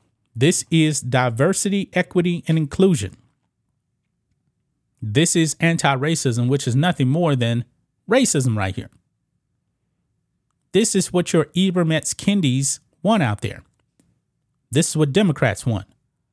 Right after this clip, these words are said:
Honestly, guys, if I was an employee at Best Buy, I would tell all of my colleagues, "No, no one should actually sign up for this." Not one single person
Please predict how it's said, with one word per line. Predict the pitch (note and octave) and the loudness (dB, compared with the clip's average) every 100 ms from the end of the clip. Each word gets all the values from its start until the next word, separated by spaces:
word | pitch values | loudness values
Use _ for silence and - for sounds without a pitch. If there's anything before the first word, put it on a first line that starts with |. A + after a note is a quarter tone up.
| _ _ _ - | _ _ _ -2
Honestly, | F3 F3 F#3 | 0 0 -2
guys, | E3+ G3 G3+ - | -2 -2 -2 -2
if | B2+ D#3 | -2 0
I | E3+ | 2
was | D#3 | 2
an | D3 | 2
employee | C#3 C3+ D#3+ F3 A#3 - _ _ _ _ _ _ - | 0 2 0 2 -2 -4 _ _ _ _ _ _ -8
at | G#2+ G2 | -6 -2
Best | B2+ - | -2 0
Buy, | C#3+ E3+ A3 _ _ _ _ _ _ _ _ _ _ - | -2 -2 -4 _ _ _ _ _ _ _ _ _ _ -4
I | D#3 | 0
would | D3 - | 0 0
tell | D#3+ C#3 | 0 2
all | D#3 F#3 | 2 2
of | F3+ | 2
my | E3+ | -2
colleagues, | - D#3 D3+ D3 C#3+ - | 0 0 0 -2 -4 0
"No, | E3+ F3+ - _ _ _ _ _ _ _ _ _ _ _ - | 2 0 -2 _ _ _ _ _ _ _ _ _ _ _ -14
no | G2+ B2+ G#3+ | -4 2 4
one | G#3+ G3+ G3+ G3+ | 4 2 2 0
should | - E3 | 0 0
actually | F3 F3 F3 D#3+ D#3+ - _ - | 0 -2 0 0 0 -4 _ -12
sign | - D#3 D#3+ D#3 | -4 0 0 0
up | E3+ | -4
for | - | -4
this." | G#2 - - - _ _ _ _ _ _ _ _ - | -4 -4 -6 -10 _ _ _ _ _ _ _ _ -4
Not | C#3 C3+ C#3+ | -2 0 -2
one | F#3 A3+ A3 | 0 0 0
single | - G#3 G3 | 0 0 0
person | - G3 F#3 - B2+ C3 | 0 0 0 0 0 0